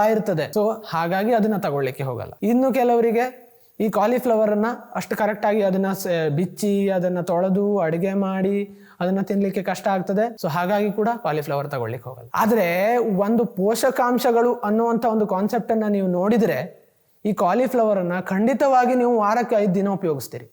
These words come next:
So richest source of nutrients ಅಂತ ನೀವು ಪಟ್ಟಿ ಮಾಡ್ತಾ ಹೋದ್ರೆ ಆ ಪಟ್ಟಿಯಲ್ಲಿ ನಿಲ್ಲುವಂತಹ ಒಂದು ತರಕಾರಿ ಅದು ಕಾಲಿಫ್ಲವರ್ ಅಥವಾ ಹೂಕೋಸು.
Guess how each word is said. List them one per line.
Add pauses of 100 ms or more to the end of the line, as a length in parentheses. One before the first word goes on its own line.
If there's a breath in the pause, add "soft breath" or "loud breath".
So
richest
source
of
nutrients (260)
ಅಂತ
ನೀವು
ಪಟ್ಟಿ
ಮಾಡ್ತಾ
ಹೋದ್ರೆ (460 loud breath)
ಆ
ಪಟ್ಟಿಯಲ್ಲಿ
ನಿಲ್ಲುವಂತಹ
ಒಂದು
ತರಕಾರಿ
ಅದು
ಕಾಲಿಫ್ಲವರ್
ಅಥವಾ
ಹೂಕೋಸು.